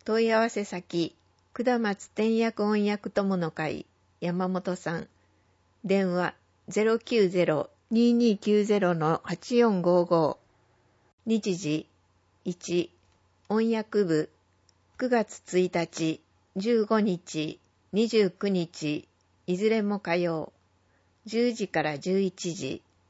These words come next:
二、転訳部、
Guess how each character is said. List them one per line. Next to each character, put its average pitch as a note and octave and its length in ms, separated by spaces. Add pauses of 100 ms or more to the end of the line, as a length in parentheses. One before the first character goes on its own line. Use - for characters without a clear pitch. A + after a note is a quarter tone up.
(760)
二、 F#3 260 (760)
転 A#3 300
訳 A3 300
部、 D#3 280